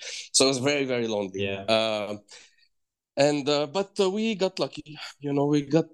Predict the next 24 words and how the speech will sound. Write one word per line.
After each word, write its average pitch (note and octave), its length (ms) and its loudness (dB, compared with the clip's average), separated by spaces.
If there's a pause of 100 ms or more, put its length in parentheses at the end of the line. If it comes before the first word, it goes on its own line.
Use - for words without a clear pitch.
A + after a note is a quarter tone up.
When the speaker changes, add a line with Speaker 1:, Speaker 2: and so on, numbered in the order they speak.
Speaker 1:
uh, C#3+ 120 2
a C3+ 40 -2
few D#3 160 0
successes. A#2+ 800 0
We B2+ 100 4
built, C#3+ 360 2
um, A#2+ 280 2 (120)
so D#3 160 4
the C3+ 100 0
first, F3 400 -2
uh, C#3+ 300 2
title C#3 400 -4
we C3 180 2
released C3 380 0
was A#2+ 160 0
in B2 100 2
two B2+ 200 -2
thousand A2+ 260 2
and G#2 160 -4 (120)
twelve. D#3+ 400 2 (680)
It B2 140 4
was B2 380 0
a A2 160 -2
web G#2+ 400 0